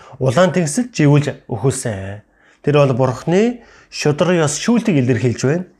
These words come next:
Есүс авралын ажлыг эхлүүлэхдээ Йордан гол дээр баптизм өртсөн. Тэр Есүсийн үхлийг илэрхийлж байгаа. Ус-, уснаас гарах үед амьлалыг илтгэж байгаа. Тиймээс ус ба ариун сүнс нь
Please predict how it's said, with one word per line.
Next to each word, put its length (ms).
Есүс 420
авралын 380
ажлыг 320
эхлүүлэхдээ 640
Йордан 560
гол 160
дээр 240
баптизм 480
өртсөн. 560
Тэр 160
Есүсийн 580
үхлийг 380
илэрхийлж 320
байгаа. 180
Ус-, 220
уснаас 400
гарах 180
үед 160
амьлалыг 460
илтгэж 320
байгаа. 240
Тиймээс 460
ус 400
ба 480
ариун 420
сүнс 400
нь 300